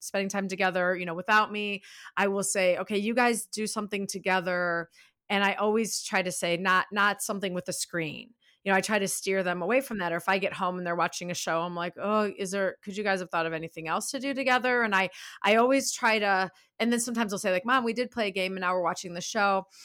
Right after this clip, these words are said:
And then when I read through that section of the book,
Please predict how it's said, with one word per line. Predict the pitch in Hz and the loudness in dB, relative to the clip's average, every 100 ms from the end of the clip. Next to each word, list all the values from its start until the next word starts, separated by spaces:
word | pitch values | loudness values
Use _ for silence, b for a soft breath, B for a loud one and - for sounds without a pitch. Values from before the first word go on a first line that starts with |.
| B _ - | B _ 0
And | 240 | 2
then | 262 262 | 4 4
when | 233 214 | 4 4
I | 196 | 4
read | 185 202 208 196 | 4 2 2 0
through | 202 190 | -4 0
that | 180 - | 0 0
section | 196 - 190 | -4 -6 -6
of | 180 175 | -6 -8
the | |
book, | 180 - 311 269 | -10 -4 2 2